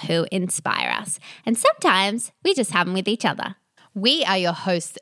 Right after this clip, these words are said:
Speaker 2: Jess and Steph Dadon, and we are gearing up for a very, very exciting week because we are doing a launch of our new collection of tubes, our shoe babies.
Speaker 1: Oh my goodness,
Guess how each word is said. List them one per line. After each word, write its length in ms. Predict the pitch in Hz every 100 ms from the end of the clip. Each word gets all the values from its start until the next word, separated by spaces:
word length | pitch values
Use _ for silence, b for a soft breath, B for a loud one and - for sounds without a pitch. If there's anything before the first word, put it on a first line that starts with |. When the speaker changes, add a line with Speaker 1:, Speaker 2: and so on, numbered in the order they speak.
| 185
Speaker 2:
Jess 360 | 202 185 180 -
and 240 | 185 180
Steph 380 | - - 165 -
Dadon, 520 | 170 165 160 165 165 -
and 640 | 196 190 185 185 190 190 196
we 280 | 190 226 494
are 60 | 302
gearing 340 | 185 180 175
up 160 | 165 -
for 180 | - 175
a 120 | 165
very, 680 | 160 156 151 170 233 302 302
very 680 | - 160 156 156 214 294 240
exciting 760 | - 156 - 147 151 151 160
week 300 | 151 151 160 - B B
because 680 | - 208 185 202 196 190 190 185
we 520 | - 170 175 202 254 262
are 140 | 180
doing 480 | 175 175 175 175 170
a 480 | 170 160 156 156 156 -
launch 560 | 175 165 214 330 330 -
of 100 | 165
our 140 | 156
new 340 | 165 165 214 330
collection 680 | - 196 180 - 190 180 180
of 440 | 180 180 175 175 -
tubes, 560 | 349 330 311 311 254 -
our 140 | 233
shoe 280 | - 233 320
babies. 680 | 160 101 87 71 196 - -
Speaker 1:
Oh 280 | 254 269 294
my 180 | 277 254
goodness, 500 | 214 208 202 202 202